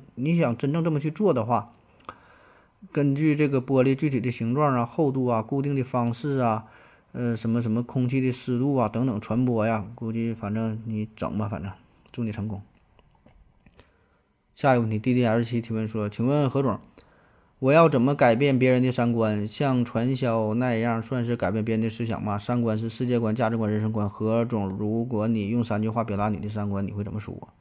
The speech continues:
三观吧，三观这是一个人他从小到大在成长的过程当中不断形成的，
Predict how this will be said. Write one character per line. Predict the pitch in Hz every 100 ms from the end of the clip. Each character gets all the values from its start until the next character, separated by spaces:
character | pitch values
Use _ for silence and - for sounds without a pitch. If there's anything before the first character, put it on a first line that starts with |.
| _ _ _ _ _ _ _
三 | - 165 160 160
观 | 139 135 120 123
吧， | 127 107 95 -
三 | - 151 151
观 | 139 127
这 | 143
是 | 131 127
一 | 120
个 | 127
人 | 120
他 | 120
从 | - 127
小 | 123 92
到 | 131 113
大 | 131 120 107 85 - - _ -
在 | 131 113 107 98 -
成 | - 139
长 | 147 98
的 | 113
过 | 131
程 | 123
当 | 123 117
中 | 110 104
不 | -
断 | 117 135 110
形 | - 113
成 | 113 -
的， | -